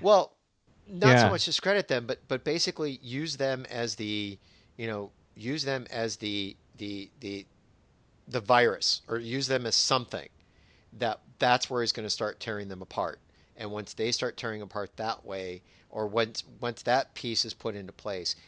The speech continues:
Speaker 1: it'll start tearing the rest of the rebe-, rebellion apart. Because, Stephen, you said it, it, you said it perfectly. He can't go right after, uh,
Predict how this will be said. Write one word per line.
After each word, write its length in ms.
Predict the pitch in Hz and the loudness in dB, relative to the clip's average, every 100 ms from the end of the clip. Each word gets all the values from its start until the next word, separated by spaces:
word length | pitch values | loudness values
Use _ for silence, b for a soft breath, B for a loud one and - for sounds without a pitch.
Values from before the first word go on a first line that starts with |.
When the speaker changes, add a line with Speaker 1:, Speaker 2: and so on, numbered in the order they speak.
| b | b
Speaker 1:
it'll 160 | 120 113 | -4 -2
start 260 | - 107 | -2 -6
tearing 300 | - 117 107 | -4 -4 -4
the 80 | 104 | -8
rest 300 | 104 110 - | -2 0 -2
of 40 | 101 | -6
the 40 | |
rebe-, 380 | 98 95 101 95 - | -8 -6 -6 -6 -6
rebellion 440 | 117 101 90 85 | -4 -4 -6 -8
apart. 320 | 85 156 123 | -6 0 0
Because, 200 | - 107 - b b | -2 -8 -8 b b
Stephen, 320 | - 143 123 | 0 0 2
you 80 | 113 | 0
said 180 | 117 104 | 2 0
it, 140 | - | -4
it, 120 | - - _ _ _ _ _ - | -16 -18 _ _ _ _ _ -14
you 160 | 127 | -4
said 140 | 113 107 | 0 0
it 20 | |
perfectly. 380 | - 131 123 92 - b b | 0 -2 -2 -6 -8 b b
He 160 | - | 0
can't 400 | 127 - 156 160 | 0 0 0 0
go 100 | 135 | 0
right 200 | 117 110 | 2 2
after, 280 | 107 - 104 - - | 0 -2 -12 -12 -8
uh, 340 | 107 98 98 | -6 -4 -4